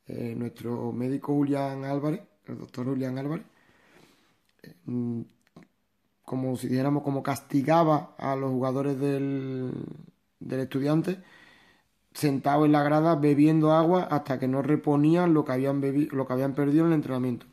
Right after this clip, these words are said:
Otra cosa es la competición. En la competición no te puedes parar de continuamente, pero para eso tienes que estar bastante hidratado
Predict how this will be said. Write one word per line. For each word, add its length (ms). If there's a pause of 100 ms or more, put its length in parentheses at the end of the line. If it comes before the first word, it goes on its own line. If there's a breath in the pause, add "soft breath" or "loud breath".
(1000)
Otra 260
cosa 240
es 40
la 120
competición. 600 (340 loud breath)
En 80
la 100
competición 480
no 140
te 80
puedes 300
parar 340
de 120
continuamente, 640 (340 soft breath)
pero 220
para 260
eso 220
tienes 240
que 80
estar 160
bastante 360
hidratado 460